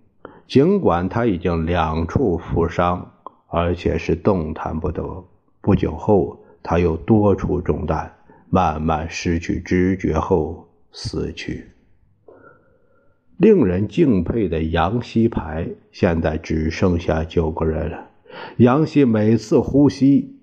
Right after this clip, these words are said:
都喷出鲜血，他不停地咳血，但仍然试图组织反击。他大声地喊着：“使劲儿打！陆战队，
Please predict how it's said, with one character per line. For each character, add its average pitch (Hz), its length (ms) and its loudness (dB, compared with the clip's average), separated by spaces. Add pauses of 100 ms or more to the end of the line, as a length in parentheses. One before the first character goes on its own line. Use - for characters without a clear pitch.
(220)
都 78 160 2
喷 95 340 -4
出 90 220 -8
鲜 87 400 -2
血， - 320 -8 (380)
他 82 180 0
不 87 380 0
停 82 340 -4
地 85 100 0
咳 82 360 -2
血， - 480 -12 (360)
但 78 200 -2
仍 104 380 4
然 82 240 0
试 87 320 2
图 85 220 0
组 82 320 2
织 90 140 2
反 82 380 -4
击。 98 460 -6 (240)
他 87 100 -8
大 85 360 -6
声 85 200 -4
地 85 60 -4
喊 85 360 -6
着 82 80 -12 (1080)
：“使 110 260 0
劲 139 160 4
儿 - 80 0
打！ - 500 -4 (1000)
陆 139 240 6
战 123 240 2
队， 147 200 -2